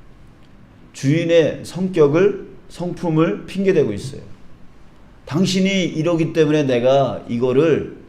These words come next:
땅에 묻었다가 이렇게 돌려드리는 겁니다."라고 하면서 어떻게든 자기가 일 안 하고, 어,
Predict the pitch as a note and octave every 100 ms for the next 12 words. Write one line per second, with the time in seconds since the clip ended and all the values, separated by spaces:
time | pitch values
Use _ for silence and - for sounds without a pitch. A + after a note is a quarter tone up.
0 | - - - - E3 D#3 C3+ C3+ C3 A#2
1 | C3+ C3 - A2+ A#2+ A#2 A#2 D#3 D#3 -
2 | - C3 C#3 C3+ C3 C#3 C#3+ B2+ A#2+ A#2+
3 | C3 G#2 F#2 G#2 A#2+ B2+ A#2+ A2+ D#3+ A#2
4 | F#2 - - - - - - - - -
5 | - F3 F3+ D3+ B2+ C#3+ B2 C#3+ B2+ G2
6 | A#2+ B2+ A#2 E3+ - - - - - -
7 | - - - - A2+ A2+ G#2+ G2 F#2